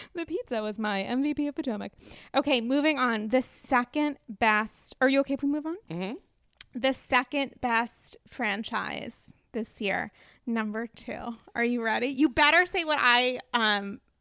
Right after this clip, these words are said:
Speaker 1: think, because
Speaker 2: Mm, I
Speaker 1: then
Speaker 2: th-,
Speaker 1: I'll cry. I think we're gonna
Speaker 2: I
Speaker 1: have,
Speaker 2: think,
Speaker 1: I don't think we're gonna be on the same page,
Speaker 2: I
Speaker 1: but
Speaker 2: think
Speaker 1: it's
Speaker 2: we're,
Speaker 1: okay.
Speaker 2: okay, ready?
Speaker 1: Wait, wait, I'm so scared. Okay, ready?
Speaker 2: <laughs>
Speaker 1: One, two, three.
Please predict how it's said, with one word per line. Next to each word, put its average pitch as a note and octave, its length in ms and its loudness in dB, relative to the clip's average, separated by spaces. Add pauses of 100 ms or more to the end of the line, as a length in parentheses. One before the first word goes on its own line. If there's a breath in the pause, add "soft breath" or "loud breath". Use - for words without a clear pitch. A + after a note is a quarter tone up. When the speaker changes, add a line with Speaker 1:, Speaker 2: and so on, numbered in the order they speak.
(140)
Speaker 1:
think, F#3 540 -6
because G#3+ 420 -2
Speaker 2:
Mm, F#3 100 -16
I - 20 -6
Speaker 1:
then G#3+ 120 0
Speaker 2:
th-, - 0 -
Speaker 1:
I'll G#3 120 -2
cry. - 340 -2
I B3 100 -2
think B3+ 120 0
we're B3 120 0
gonna A#3+ 340 0
Speaker 2:
I - 20 -10
Speaker 1:
have, G#3+ 260 -2
Speaker 2:
think, A3+ 160 -10 (340 loud breath)
Speaker 1:
I B3+ 80 4
don't A#3+ 100 2
think A#3+ 100 0
we're A3+ 100 -2
gonna A3+ 120 0
be G#3+ 100 0
on G3 60 0
the G3+ 80 -4
same G3 160 -6
page, G#3 280 -8
Speaker 2:
I - 40 -4
Speaker 1:
but C#3+ 80 -6
Speaker 2:
think B3+ 120 4
Speaker 1:
it's B3+ 100 0
Speaker 2:
we're, B3 60 2
Speaker 1:
okay. A3 280 -4
Speaker 2:
okay, C3 180 -6
ready? C#3 300 -4 (180)
Speaker 1:
Wait, B3+ 280 6
wait, C#4 200 6
I'm C4 240 2
so C4+ 300 2
scared. A3 420 -2 (140)
Okay, B3+ 180 4
ready? C4+ 360 6
Speaker 2:
<laughs> - 40 -20
Speaker 1:
One, B3 680 2 (100)
two, A#3+ 540 4 (100)
three. - 320 -2